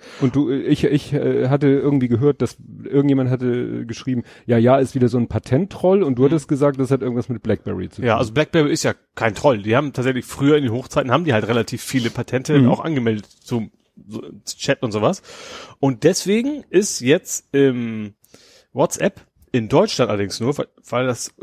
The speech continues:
Speaker 2: war das Urteil auch nur in Deutschland? Das weiß ich gar nicht.
Speaker 1: Ja,
Speaker 2: Ja,
Speaker 1: ich meine, ja.
Speaker 2: nur in Deutschland kannst du jetzt bei WhatsApp nicht mehr exportieren.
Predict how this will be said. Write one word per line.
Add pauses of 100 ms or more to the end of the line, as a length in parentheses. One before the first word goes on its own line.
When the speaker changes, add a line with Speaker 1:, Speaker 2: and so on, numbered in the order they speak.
(200)
Speaker 2:
war
das
Urteil
auch
nur
in
Deutschland?
Das
weiß
ich
gar
nicht.
Speaker 1:
Ja,
Speaker 2:
Ja,
Speaker 1:
ich
meine,
ja.
Speaker 2:
nur
in
Deutschland
kannst
du
jetzt
bei
WhatsApp (100)
nicht
mehr
exportieren.